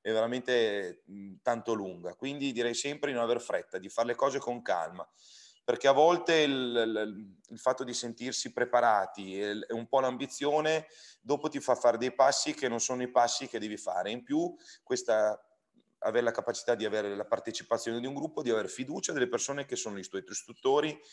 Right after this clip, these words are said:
o magari i tuoi responsabili. Eh, la terza, io dico che senza passione, se non è una passione che, che si sente dal cuore, questo è un,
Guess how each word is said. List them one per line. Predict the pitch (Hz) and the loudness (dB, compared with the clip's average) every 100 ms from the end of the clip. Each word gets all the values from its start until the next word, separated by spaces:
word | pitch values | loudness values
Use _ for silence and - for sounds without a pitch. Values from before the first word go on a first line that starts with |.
| - - | -20 -4
o | 120 | 0
magari | 120 117 120 | 4 4 4
i | 120 | 2
tuoi | 107 | 0
responsabili. | 101 95 - 92 85 78 82 80 _ _ _ _ _ | -2 -2 -6 -6 -6 -6 -10 -20 _ _ _ _ _
Eh, | - 113 107 - 76 - - _ _ _ _ _ _ | -16 -16 -14 -16 -18 -20 -20 _ _ _ _ _ _
la | 143 147 | -2 0
terza, | 143 151 151 151 | 0 0 0 -4
io | 139 120 | -2 -4
dico | 120 127 | -6 -8
che | 120 104 | -8 -10
senza | 127 120 127 | -10 -8 -8
passione, | 120 - 127 120 123 131 127 - _ _ _ _ _ _ _ _ _ | -6 -6 -6 -4 -4 -8 -10 -14 _ _ _ _ _ _ _ _ _
se | - - | -20 -14
non | 113 117 | -10 -8
è | 123 | -6
una | 113 107 | -8 -10
passione | 107 - 127 113 104 98 | -12 -8 -6 -6 -8 -12
che, | 98 - | -16 -16
che | 107 | -14
si | - | -14
sente | - 127 113 110 | -10 -10 -8 -8
dal | 110 | -8
cuore, | - 117 123 - | -6 -2 -2 -4
questo | 113 - 117 113 104 | -10 -10 -8 -4 -4
è | 95 | -6
un, | 95 92 | -10 -16